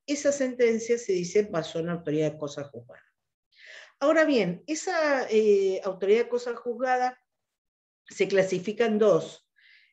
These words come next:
en cosa juzgada en sentido material y otra en sentido formal. ¿Qué quiere decir esto? Que en los procesos de conocimiento siempre la sentencia pasa en autoridad de cosa juzgada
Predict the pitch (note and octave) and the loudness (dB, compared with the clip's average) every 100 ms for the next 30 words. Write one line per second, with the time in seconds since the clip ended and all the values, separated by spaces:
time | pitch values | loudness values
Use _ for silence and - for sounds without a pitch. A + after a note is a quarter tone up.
0 | _ _ - A3 E3+ - A#3 C#4 C#4 B3 | _ _ 0 0 0 2 2 2 -2 -2
1 | A#3+ G#3 E3 D#3+ D#3+ D#3+ G3+ G3 E3+ E3+ | 0 0 -2 -2 -6 -4 0 0 0 -2
2 | E3+ G#3+ D#4 E4 G#3+ F3+ D3+ D#3+ A3 _ | -2 2 2 4 2 2 -2 -4 -8 _
3 | _ _ G#3 A#3+ A3+ A#3+ B3 G3+ F3 F3 | _ _ 0 2 2 0 -4 -4 -2 -4
4 | D#3+ F3 F3 F#3 - _ C#3+ B2+ A2+ - | -4 -2 -2 -2 -6 _ -6 -6 -10 -16
5 | _ _ _ D#4+ - D4+ B3+ - A3+ A#3+ | _ _ _ -16 -6 -2 -2 0 2 2
6 | B3 F#3 - - _ _ - - _ _ | 0 -4 -4 -18 _ _ -20 -20 _ _
7 | - C#4+ C#4+ C#4+ C#4+ D4 D4 F4+ D#4 F#3 | 2 6 8 6 2 -2 -2 -2 -4 -4
8 | C#3+ D#3+ C4+ C#4+ C4 B3 - A#3+ B3 A#3 | -6 -2 -2 2 2 2 -4 -4 0 0
9 | G#3 G#3 A#3 G#3+ - D4+ D4+ D4+ C#4+ B3 | 0 -2 -4 -4 -2 2 4 4 4 4
10 | - A#3+ A#3 B3 B3 C#4 B3+ - A#3+ A#3+ | 0 -4 0 -2 0 -2 -4 0 -2 0
11 | B3+ A3 F3 G3 F3+ G#3 G#3 G#3 G3+ - | -4 -6 -4 -2 2 4 2 -2 -8 -6
12 | G#3 - D#3+ F#3 G3+ G3+ | -10 -10 0 2 2 0